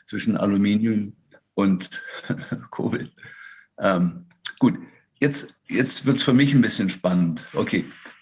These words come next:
ganz kurze, äh, Geschichte, wie ich wirklich so ein bisschen fanatisch wurde, was das angeht.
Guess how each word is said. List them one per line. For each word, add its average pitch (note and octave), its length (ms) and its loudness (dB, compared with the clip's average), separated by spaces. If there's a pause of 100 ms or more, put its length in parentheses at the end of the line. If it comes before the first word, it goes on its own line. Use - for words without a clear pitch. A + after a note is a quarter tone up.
ganz C3 200 0
kurze, - 360 -2 (140)
äh, G2+ 280 0
Geschichte, A2+ 440 2
wie G#2 160 2
ich - 260 2
wirklich A2 340 0
so G#2 460 -2 (580)
ein - 180 -2
bisschen G2+ 340 -2
fanatisch G#2+ 520 0
wurde, F#2+ 260 0
was F2+ 140 -2
das - 220 -6
angeht. F#2 380 0